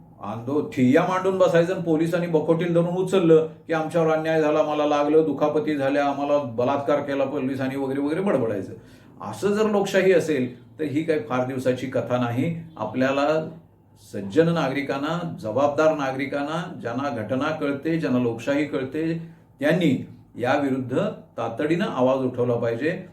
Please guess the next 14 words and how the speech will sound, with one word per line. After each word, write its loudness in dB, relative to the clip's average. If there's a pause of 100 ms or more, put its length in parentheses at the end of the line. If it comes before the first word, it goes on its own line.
(160)
त्याच्यावर -2
काहीतरी -2 (340)
बंधनं 2
घातली 0
गेली -4
पाहिजेत. -8 (560)
मला 0
वाटते 2
तुम्हालाही 2
या 2
सगळ्यांना 0 (160)
विचार -2
करायला 0
लावेल. -2